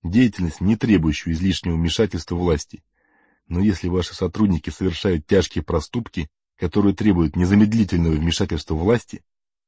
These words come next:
например, начинают метать в портрет главбуха перочинные ножики или ругаться с клиентами по телефону, и совершенно нет времени научить и лечить, тогда вмешивайтесь сразу.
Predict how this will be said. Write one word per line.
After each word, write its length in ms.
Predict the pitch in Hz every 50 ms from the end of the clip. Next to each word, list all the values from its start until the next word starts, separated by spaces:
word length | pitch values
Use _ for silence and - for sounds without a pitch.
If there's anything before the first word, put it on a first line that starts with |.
| _ -
например, 580 | 95 90 80 - 101 98 104 110 113 107 95 -
начинают 500 | - 90 80 - 98 104 101 90 85 -
метать 280 | 95 95 87 107 92 -
в 100 | - -
портрет 360 | - 90 85 - 107 95 87
главбуха 520 | 92 90 90 87 87 95 104 98 - 90
перочинные 560 | - - 92 95 87 - - - 95 92 90
ножики 500 | 90 95 113 117 107 95 82 - 78 71 _ _ _ -
или 160 | - 90 92
ругаться 400 | 90 95 92 98 87 - - 82
с 60 | -
клиентами 440 | - 95 95 90 82 - 87 85 76
по 100 | - 87
телефону, 640 | - - 92 98 95 - 95 85 78 71 71 - _ _ _ _ _ _ _ _
и 80 | - 82
совершенно 580 | - - 98 101 110 110 - - 127 95 87
нет 180 | 82 82 80 76
времени 360 | 87 92 101 92 85 80 78
научить 540 | 76 80 85 92 101 101 - - 85 - - -
и 60 | 85
лечить, 460 | 85 85 80 - - 135 127 - - _ _ _ _ _ _ _ _ _ _ _
тогда 340 | - 90 80 90 90 117 113
вмешивайтесь 640 | 101 90 87 95 95 - - 87 82 - - - -
сразу. 460 | - - 85 85 78 71 69 69 71